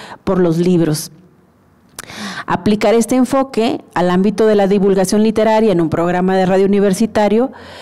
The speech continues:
ofrece la oportunidad de enriquecer la comprensión y el aprecio de la literatura de una manera más, más global, ¿no? Más holística y accesible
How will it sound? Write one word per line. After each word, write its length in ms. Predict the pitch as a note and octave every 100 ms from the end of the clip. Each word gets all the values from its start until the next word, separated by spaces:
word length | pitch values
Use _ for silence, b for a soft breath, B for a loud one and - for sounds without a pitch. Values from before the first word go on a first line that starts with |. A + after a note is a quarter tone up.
| B -
ofrece 480 | G3+ A3 A3 A3
la 100 | A#3+
oportunidad 840 | A3+ G#3 G3 G3+ G3+ G3 G3 A3 A#3+ - -
de 140 | F#3
enriquecer 680 | G3 F#3 G#3 G#3 G3 G3+ G#3+
la 160 | G#3+ G#3+
comprensión 720 | G#3 F#3 F3+ F3 G#3 G3+ G#3+
y 60 |
el 100 | G3
aprecio 440 | D#3+ F#3+ F#3+ F#3 G3+
de 120 | G3
la 80 | E3+
literatura 880 | E3 E3 E3+ E3 A3+ A#3 G#3+ A3 A3+ B B B B
de 60 | G3+
una 180 | G3 G#3+
manera 400 | G3 F#3 F#3+ G3
más, 300 | F#3+ F#3+ - -
más 500 | G3 F3+ F3+ - -
global, 680 | F#3 F#3+ G3+ F3+ F3+ G3 A3+
¿no? 120 | G3+
Más 260 | A#3 G3 F3
holística 680 | G3 G3 G3 - A3 A#3 G#3+
y 140 | A3
accesible 760 | F#3 - A3+ - B3+ A3 B3+